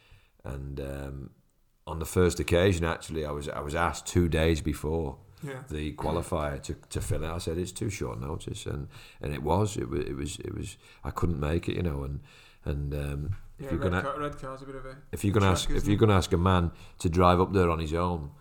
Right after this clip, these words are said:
Speaker 1: when you've got a team bus going there or whatever, you know, I mean, two days before the event, no, I, I'm, I'm, you know, but, um,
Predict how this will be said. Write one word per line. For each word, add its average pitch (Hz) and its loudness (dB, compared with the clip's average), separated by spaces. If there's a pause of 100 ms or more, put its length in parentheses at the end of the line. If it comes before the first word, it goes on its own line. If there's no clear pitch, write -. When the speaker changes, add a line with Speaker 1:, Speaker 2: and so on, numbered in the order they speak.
(300)
Speaker 1:
when 78 -8
you've 78 -8
got - -2
a - -8
team 80 -4
bus 78 -6 (460)
going 82 -4
there 71 -6 (600)
or 69 -6
whatever, 73 -4
you 78 -2
know, 73 -4
I 57 -6
mean, 69 -8 (460)
two 78 0
days 73 0
before 73 -4
the 71 -2
event, 69 -8 (840)
no, 110 0
I, 92 2
I'm, 85 0
I'm, 80 -4 (180)
you 90 0
know, 69 -2 (1080)
but, 135 10
um, 123 8